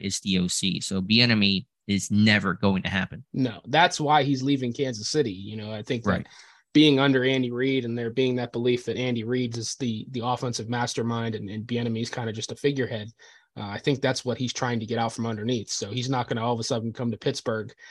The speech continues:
Speaker 2: and be under the shadow of Mike Tomlin. Like, that's just, it's, it's not gonna happen. Um, I do wonder though, now that there's been, you know, significant changes on the off, or, you know, just on the coaching staff in general, if that kind of opens the door slightly more for Byron Leftwich as that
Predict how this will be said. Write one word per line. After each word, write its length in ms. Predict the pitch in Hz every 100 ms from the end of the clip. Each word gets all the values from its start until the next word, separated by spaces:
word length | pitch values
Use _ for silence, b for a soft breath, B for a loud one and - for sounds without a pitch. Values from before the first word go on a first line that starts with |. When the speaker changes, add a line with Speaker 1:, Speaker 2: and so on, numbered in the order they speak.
| B B
Speaker 2:
and 180 | 117 123
be 160 | 143 135
under 180 | 123 120
the 60 |
shadow 380 | 117 151 127 123
of 120 | 113
Mike 180 | 123 117
Tomlin. 380 | 135 120 107 -
Like, 120 | 107 120
that's 200 | 117 -
just, 220 | 113 -
it's, 200 | 120 -
it's 180 | - -
not 220 | 131 120
gonna 160 | 131 117
happen. 440 | 113 117 117 113 - -
Um, 260 | 113 107 120 b b b b _ _ -
I 140 | 165
do 320 | 151 196 220 214
wonder 400 | 156 160 151 131
though, 180 | 135
now 240 | 127 131 127
that 140 | 120
there's 240 | 135 123 117
been, 360 | 127 123 117 - _ _
you 140 | - 123
know, 60 |
significant 760 | 113 165 160 233 208 175 147 - _ _ _
changes 440 | - 156 151 127
on 100 | 123
the 120 | 123 120
off, 240 | 120 -
or, 80 | 131
you 160 | 131 135
know, 100 | 120
just 220 | 131 143
on 80 | 127
the 80 |
coaching 320 | - 135 131 123
staff 300 | 131 117 117
in 80 |
general, 420 | 110 123 139 127 110
if 100 | -
that 220 | 117 -
kind 280 | - 143 156
of 100 | 143
opens 400 | 139 147 143 131
the 120 | 127
door 340 | 127 135 139 135
slightly 600 | - - 123 139 143 135
more 280 | 131 143
for 140 | 143 135
Byron 340 | 127 139 135
Leftwich 460 | 127 127 - 151 147
as 100 | 131
that 220 | 135